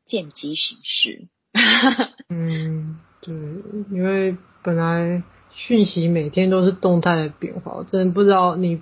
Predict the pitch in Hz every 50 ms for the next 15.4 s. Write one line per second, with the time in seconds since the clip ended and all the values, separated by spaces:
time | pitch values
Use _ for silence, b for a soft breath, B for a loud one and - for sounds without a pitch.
0 | - - 202 190 190 196 185 202 196 185 185 185 185 190 196 196 175 170 170 170
1 | 165 202 180 170 196 196 208 202 - 220 214 208 208 185 - 185 175 202 196 -
2 | _ - 220 226 240 247 240 254 247 247 233 233 214 190 180 175 180 190 196 202
3 | 202 202 202 196 b b b b - 294 269 269 277 269 240 214 170 170 196 190
4 | - - 262 240 226 202 190 - 202 196 226 262 277 240 208 185 175 175 180 185
5 | 196 214 208 208 208 185 226 220 208 196 185 180 190 196 190 196 180 185 196 202
6 | 190 196 202 196 196 - 190 175 175 - 185 185 180 190 214 208 202 196 196 202
7 | 190 180 175 170 165 185 202 196 185 - - 175 175 175 165 170 175 175 175 175
8 | - 175 165 165 - - 196 175 165 170 214 240 233 B B B _ - 170 151
9 | 147 190 196 190 196 185 - 208 196 185 180 175 175 180 196 185 - B B B
10 | B B _ _ - 208 185 175 165 151 151 180 175 165 160 170 156 147 160 170
11 | 185 175 - 208 175 - - 302 320 - - 254 214 - 330 370 359 - 311 277
12 | - 254 226 214 220 208 175 - 269 254 - 202 180 - 180 175 175 156 160 165
13 | 143 - - - - - - - - 196 202 208 202 196 185 170 165 175 175 -
14 | _ _ - 156 156 175 185 196 202 190 170 165 147 143 139 160 165 - - -
15 | - - 156 151 - 120 -